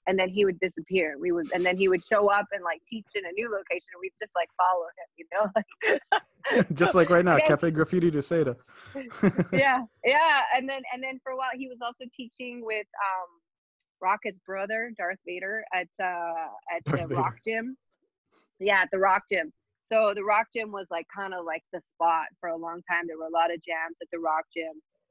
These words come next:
Speaker 1: on
Speaker 2: Mm.
Speaker 1: Saint Catharines, and, um, yeah, I took, so I took classes with them there for quite a while. And, um, yeah, I think, I think he was kinda, like, my main teacher until, uh,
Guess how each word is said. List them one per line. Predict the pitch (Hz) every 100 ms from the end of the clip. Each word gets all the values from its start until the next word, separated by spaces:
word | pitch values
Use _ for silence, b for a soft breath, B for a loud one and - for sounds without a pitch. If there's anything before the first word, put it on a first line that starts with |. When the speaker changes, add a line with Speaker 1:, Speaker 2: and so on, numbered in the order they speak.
| 135
Speaker 1:
on | 170
Speaker 2:
Mm. | 139
Speaker 1:
Saint | 165
Catharines, | 165 160 - 165 156 170 -
and, | 165 156 156 -
um, | 165 160 156 151 135 -
yeah, | - 185
I | 160
took, | 160 180
so | 175
I |
took | 170 180
classes | - 175 175 170
with | 170 -
them | 165 156 156 _ _ _ _ _
there | 160 170 151 -
for | 160
quite | - 180 180 175 165
a | 160
while. | 165 165 165 156 160 _ _ _
And, | 190 190 185 185 185 - -
um, | 185 180 175 175 175 170 _ _ _ _
yeah, | 262 339
I | 269 -
think, | 294 320 _ -
I | 226
think | 294 339
he | -
was | 294 330 -
kinda, | 254 254
like, | 262 233
my | 202 190
main | 190 208 220
teacher | - 202 - 294 320
until, | 196 202 - 208 208 214 - _ _ _ _ -
uh, | 190 180